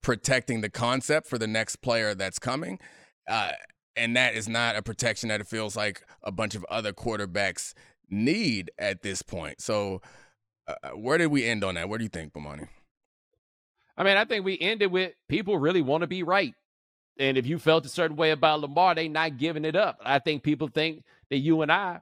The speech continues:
Speaker 2: really wanna be right about Josh Allen, and we not giving it up. And we're like,
Speaker 1: <laughs>
Speaker 2: "No,
Speaker 1: Yeah.
Speaker 2: we actually gave up
Speaker 1: Yeah.
Speaker 2: on a lot of this a long time ago." It's just that we not still fighting the fight. So when he does something ridiculous, we can say he did something ridiculous, but not have to, like, denigrate him completely.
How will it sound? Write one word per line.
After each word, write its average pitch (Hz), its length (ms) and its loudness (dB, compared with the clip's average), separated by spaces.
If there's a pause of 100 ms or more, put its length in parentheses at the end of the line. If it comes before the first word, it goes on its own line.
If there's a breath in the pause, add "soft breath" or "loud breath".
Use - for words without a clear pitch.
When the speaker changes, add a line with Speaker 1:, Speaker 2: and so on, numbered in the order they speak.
Speaker 2:
really 143 260 2
wanna 143 200 0
be 143 140 2
right 147 200 6
about 143 240 4
Josh 156 300 2
Allen, 175 240 0
and 127 80 -4
we 160 120 2
not 147 220 2
giving 147 220 2
it 139 100 2
up. 180 140 4
And 135 100 0
we're 190 80 8
like, 170 140 6
Speaker 1:
<laughs> - 20 2
Speaker 2:
"No, 156 260 6
Speaker 1:
Yeah. 143 40 2
Speaker 2:
we 156 140 -2
actually 151 240 -2
gave 147 280 4
up 143 200 2 (140)
Speaker 1:
Yeah. 147 100 2
Speaker 2:
on 143 80 4
a 135 60 4
lot 151 380 6
of 143 60 -4
this 143 300 -6 (180)
a 135 80 6
long 151 600 6
time 160 300 4
ago." 127 380 0 (160 loud breath)
It's 147 160 2
just 165 180 4
that 156 180 4 (440)
we 185 160 4
not 185 200 4
still 180 240 0
fighting 165 320 4
the 139 160 -6
fight. 165 280 4
So 147 120 -8
when 143 100 -2
he 151 100 -4
does 151 300 2
something 147 220 0
ridiculous, 135 540 2
we 143 120 4
can 143 100 0
say 151 200 4
he 147 120 -2
did 139 240 2
something 127 240 0
ridiculous, 123 520 0
but 120 160 0
not 139 200 2
have 135 200 -4
to, 127 80 -2
like, 117 180 0
denigrate 135 440 0
him 147 120 2
completely. 127 560 -2